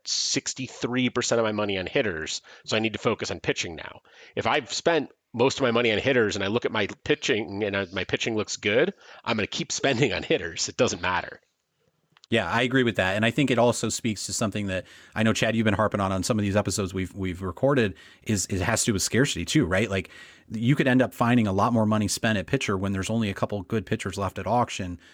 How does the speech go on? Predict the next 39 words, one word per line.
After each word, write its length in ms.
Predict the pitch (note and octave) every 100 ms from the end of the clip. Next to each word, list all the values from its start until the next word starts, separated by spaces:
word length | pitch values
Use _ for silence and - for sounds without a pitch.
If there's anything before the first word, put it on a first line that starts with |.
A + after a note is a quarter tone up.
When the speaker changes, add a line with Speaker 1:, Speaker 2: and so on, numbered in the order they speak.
| -
Speaker 2:
more 260 | A#2+ C3 D3
than 160 | B2+
you 140 | A2+ A2+
would 160 | A2
have 100 | G#2+
expected. 600 | F#2+ - - G#2 - F2+
So 240 | - G#2+ F#2 - - -
I 120 | D3+
agree. 320 | B2 A2+ F2+
I 140 | G2+
don't 180 | C3 D3+
think 500 | - C#3+ C3+ - -
trying 360 | - C#3 C#3 E3
to 120 | D#3+
predict 720 | - G#2 - A2 A#2+ - - _ _ _ _ _ _ -
a 60 |
specific 540 | G2+ - G#2+ - B2 B2
inflation 500 | G#2+ - G#2+ - G2+
tied 360 | - G#2 G2+ -
only 260 | A2 A#2+ B2
to 120 | A2
hitters 340 | A2+ A#2 G#2+
or 120 | G2+ -
only 220 | A2+ A2+
to 100 | G#2+
pitchers, 400 | A2 - A2+ - _ _ -
I 80 | G2+
think 420 | - D3+ D3+ -
that's 380 | A2+ - - - _ -
just 280 | - G#2+ - - - _ _ _ _ -
more 260 | A#2+ C3+
work 260 | A#2 A2+ -
than 120 | G2+
is 160 | F#2+ -
necessary, 580 | F#2 - G2+ G#2 G2+ G2
and 80 | F#2
it's 140 | -
not 180 | F#2 F2+
productive. 580 | - F#2+ F#2+ A#2 A#2